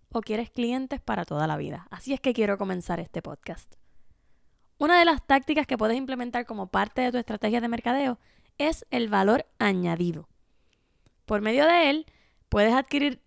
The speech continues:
y retener clientes, puedes crear conciencia de marca y también diferenciarte de la competencia. Y quiero que tengas algo en perspectiva.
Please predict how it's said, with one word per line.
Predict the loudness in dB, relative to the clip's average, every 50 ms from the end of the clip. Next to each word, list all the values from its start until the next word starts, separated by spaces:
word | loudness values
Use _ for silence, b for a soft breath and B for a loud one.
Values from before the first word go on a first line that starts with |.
| _
y | -4 0
retener | 0 0 0 2 0 0 0 -2 -2
clientes, | -2 -2 0 0 0 0 -2 -2 -4 -6 -6 -8 -12 _ _ _ _
puedes | -4 0 0 0 0 -2
crear | -4 -2 0 2 2 2 0 0
conciencia | -2 -4 -2 -4 -4 -6 -4 -2 0 0
de | 0
marca | 0 -2 -2 -4 -6 -8 -8 -10 -12 _ _ _ _
y | -8 -4 -2
también | -2 -2 -2 0 0 2 2 2 0 -4 -8 -12 -8
diferenciarte | -6 -6 -4 -4 -4 -6 -6 -6 -6 -2 -2 -2 -2 0 0 -2 -2 -2 -2
de | -2 -2 0
la | 0 -2
competencia. | -4 -4 -4 -6 -6 -6 -8 -10 -12 -16 -18 -20 -20 _ _ _ _ _ _ _ _ _ _ _ _ _ _ _ _ _ _ _ _ _ _ _ _ _ _ _ _ -8
Y | -8 -2
quiero | 0 2 2 2 2
que | 2 0
tengas | -2 -2 0 0 2 2
algo | 2 2 0 -2
en | -2 -2
perspectiva. | -2 -4 -2 -4 -6 -8 -6 -10 -10 -10 -10 -12 -14